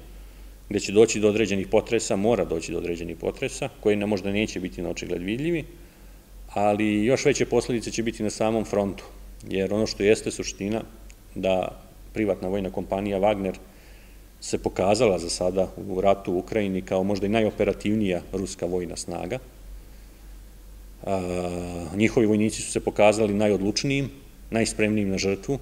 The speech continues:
to su pokazali u Bahmutu. Tih iskusnih, procene su od nekih dvadeset pet do pedeset hiljada vojnika, uopšte u tom trenutku kada se sve dešava, i nisu bile na frontu,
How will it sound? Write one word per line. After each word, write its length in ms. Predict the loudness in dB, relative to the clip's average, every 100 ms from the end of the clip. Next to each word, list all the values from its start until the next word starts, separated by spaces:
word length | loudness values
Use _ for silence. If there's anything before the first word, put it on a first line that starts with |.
| -6 -2
to 120 | 0
su 120 | 0
pokazali 540 | -4 0 2 2 2
u 60 | 2
Bahmutu. 500 | 2 0 -2 -4 -6 -8 -18 -20 -20 -20 -16 -16 -12 -2
Tih 260 | -2 0
iskusnih, 640 | 0 2 0 2 0 -2 -8 4
procene 420 | 6 6 4 0
su 140 | 0 0
od 60 |
nekih 240 | 0 0 2
dvadeset 420 | 4 4 0 0
pet 140 | 0 2
do 80 | 0
pedeset 400 | 0 0 -2 -4
hiljada 320 | -2 0 0
vojnika, 540 | -2 -2 -2 0 -2 -2 -16 -18 2
uopšte 340 | 2 4 4
u 140 | 4 4
tom 200 | 4 4
trenutku 400 | 2 2 2 2
kada 180 | 2 2
se 120 | 0
sve 140 | 4
dešava, 340 | 4 4 4 4
i 40 |
nisu 300 | 2 0 0
bile 240 | 2 2
na 80 | 0
frontu, 440 | 0 0 0 -2